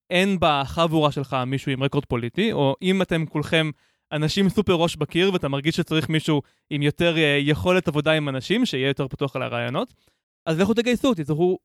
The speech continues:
לחפש טיפה יותר רחוק, תצטרכו לבנות איזשהו פיץ' שישכנע מישהו לבוא מהמרכז לצפון למשל. אבל ברגע שאתם יודעים לאן אתם מכוונים, אז תדעו איפה להשקיע את המאמץ הזה כדי לבנות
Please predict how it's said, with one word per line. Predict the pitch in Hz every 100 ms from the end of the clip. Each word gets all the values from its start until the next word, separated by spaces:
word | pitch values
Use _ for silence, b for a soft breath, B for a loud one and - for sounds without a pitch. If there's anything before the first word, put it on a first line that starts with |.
| -
לחפש | 170 160 - 202
טיפה | 214 220
יותר | 214 262 247
רחוק, | 190 - _ _ -
תצטרכו | 156 - 151 180 190 185
לבנות | 175 165 185 190
איזשהו | 185 196 180
פיץ' | 208 214 - -
שישכנע | - 160 175 156 180
מישהו | 180 185 180
לבוא | 160 147 170 170 170
מהמרכז | 165 160 170 160 175 170
לצפון | 165 165 175 160
למשל. | 135 - - - _ _ _ _ -
אבל | 139 135 135
ברגע | 127 147 202
שאתם | 226 196 156
יודעים | 139 165 180 -
לאן | 147 160
אתם | 190
מכוונים, | 170 156 147 294 277
אז | 156 -
תדעו | 160 165 196
איפה | 175 180
להשקיע | 160 185
את | 180
המאמץ | 156 170 220
הזה | 180 147
כדי | - 135
לבנות | 127 139 151 -